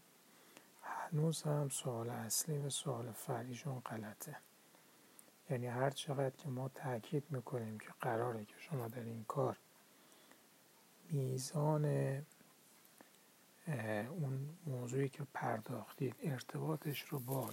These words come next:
کتاب مورد نظرتون بررسی بکنید. <clears throat> ببخشید. این دوستان فارغ از این که اصلاً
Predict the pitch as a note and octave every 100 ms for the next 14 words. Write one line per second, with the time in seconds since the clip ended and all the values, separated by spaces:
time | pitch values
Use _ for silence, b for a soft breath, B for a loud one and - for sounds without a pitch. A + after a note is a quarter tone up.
0 | - - - - - - D#3+ D#3 C3+ B2
1 | B2+ B2 C3 A#2+ A#2 C3+ C#3 C#3 E3 C3+
2 | D3 C3 C3 - G3+ C#3+ - F3 D3+ F3
3 | F3+ B B B B B - - A3+ D#3+
4 | C3+ G2+ - - - A2+ G2 - - -
5 | - B B B B B B B B -
6 | D#3 D#3 C#3 - D#3 D#3 D#3 D3 - B
7 | B B B - - - C#3 C3 C3 D3
8 | D3 C3 C#3 C#3 C#3 A#2 - C3 C3+